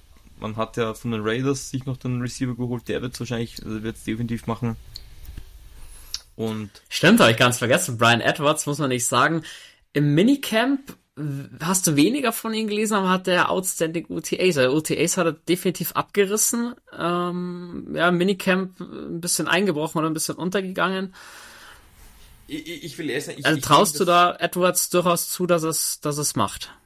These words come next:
Speaker 1: Ja, weil es,
Speaker 2: Das
Speaker 1: es
Speaker 2: Roster.
Speaker 1: braucht alles noch, es braucht alles noch Zeit.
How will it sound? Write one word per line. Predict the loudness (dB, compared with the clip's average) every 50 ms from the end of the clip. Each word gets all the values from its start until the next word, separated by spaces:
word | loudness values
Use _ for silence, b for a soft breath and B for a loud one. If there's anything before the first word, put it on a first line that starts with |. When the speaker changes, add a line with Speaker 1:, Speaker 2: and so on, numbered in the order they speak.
| _ -12
Speaker 1:
Ja, | -10 -8 -8 -8 -8 -6
weil | -6 -6 -8 -8 -10
es, | -10 -6
Speaker 2:
Das | -4 -2
Speaker 1:
es | 0 2
Speaker 2:
Roster. | 0 0 0 -2 -4
Speaker 1:
braucht | -4 -6
alles | -6 -8 -10 -12
noch, | -18 -18
es | -18 -14
braucht | -12 -12 -12 -10 -8
alles | -6 -6 -6 -8
noch | -10 -12 -12
Zeit. | -12 -10 -10 -8 -8 -10 -12